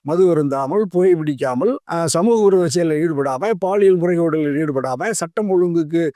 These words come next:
பாதிப்பு வராமல் சட்டம் ஒழுங்கை பாதுகாக்கிற கூடுதல் பொறுப்பை இளைஞர்களுக்கு கொண்டு செலுத்தணும். சமூகங்களுக்குள் இருக்கிற ஓர்மை அல்லது ஏற்றத்தாழ்வுகள் கிட்டத்தட்ட ஆயிரக்கணக்கான ஆண்டுகளாக இந்தியாவில் இருக்கிற புரையோடி கிடக்கிற இந்த சாதி அடுக்கு நிலையை தகர்ப்பது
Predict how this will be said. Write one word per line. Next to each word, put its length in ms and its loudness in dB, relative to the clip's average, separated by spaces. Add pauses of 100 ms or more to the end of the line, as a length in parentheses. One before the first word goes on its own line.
பாதிப்பு 440 -2
வராமல் 360 -2
சட்டம் 320 -2
ஒழுங்கை 320 2
பாதுகாக்கிற 680 0
கூடுதல் 380 0
பொறுப்பை 380 -4 (400)
இளைஞர்களுக்கு 680 2
கொண்டு 340 -2
செலுத்தணும். 460 -4 (160)
சமூகங்களுக்குள் 800 4
இருக்கிற 240 4 (100)
ஓர்மை 380 2 (140)
அல்லது 280 -2
ஏற்றத்தாழ்வுகள் 840 -2
கிட்டத்தட்ட 440 -2 (680)
ஆயிரக்கணக்கான 720 -4
ஆண்டுகளாக 540 -2 (600)
இந்தியாவில் 480 2
இருக்கிற 300 -2
புரையோடி 380 0
கிடக்கிற 360 -4
இந்த 140 -4
சாதி 380 -4
அடுக்கு 360 -2
நிலையை 300 0
தகர்ப்பது 520 -4